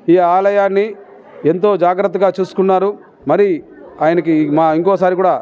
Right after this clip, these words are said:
కృతజ్ఞత భావాలు తెలుపుతున్నాము. కాబట్టి ఈ కాలభైరవ పూజ అంత విశేషమైనది. ఇప్పుడు మహాయజ్ఞం అనేది జరుగుతూ ఉంది. సాయంత్రము నాలుగు గంటలకి అరవై నాలుగు రకాల స్వామికి అభిషేకం అనే ద్రవ్యాలతో అభిషేకం జరుగుతాయి.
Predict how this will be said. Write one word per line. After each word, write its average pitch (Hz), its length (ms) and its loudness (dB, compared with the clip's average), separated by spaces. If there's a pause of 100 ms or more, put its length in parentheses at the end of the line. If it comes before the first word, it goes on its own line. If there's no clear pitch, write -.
కృతజ్ఞత 170 360 -2
భావాలు 165 220 0
తెలుపుతున్నాము. 170 540 -2 (460)
కాబట్టి 180 400 0 (220)
ఈ 170 80 2
కాలభైరవ 180 480 0
పూజ 180 180 0
అంత 165 180 0
విశేషమైనది. 180 640 0 (520)
ఇప్పుడు 180 200 -2
మహాయజ్ఞం 185 640 0
అనేది 180 380 -2 (200)
జరుగుతూ 185 400 2
ఉంది. 190 280 -2 (220)
సాయంత్రము 196 520 0
నాలుగు 180 340 0
గంటలకి 208 460 -2 (340)
అరవై 214 280 2
నాలుగు 226 260 -2
రకాల 196 480 0 (540)
స్వామికి 185 560 0 (180)
అభిషేకం 185 400 0
అనే 190 100 -2
ద్రవ్యాలతో 180 460 0
అభిషేకం 170 400 0
జరుగుతాయి. 185 460 0